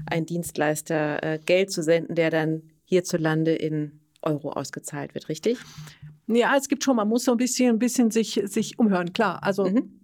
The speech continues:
Speaker 2: ich meine jetzt mal ein Beispiel. Ähm,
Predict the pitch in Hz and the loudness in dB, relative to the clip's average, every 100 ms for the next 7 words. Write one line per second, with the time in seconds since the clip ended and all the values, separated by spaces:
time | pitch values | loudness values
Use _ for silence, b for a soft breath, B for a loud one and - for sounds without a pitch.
0 | - - 190 202 226 208 - 196 190 247 | -10 -2 2 4 4 4 2 2 4 2
1 | 285 262 254 240 B B B _ 208 202 | 2 2 2 2 B B B _ 0 2
2 | 190 | 2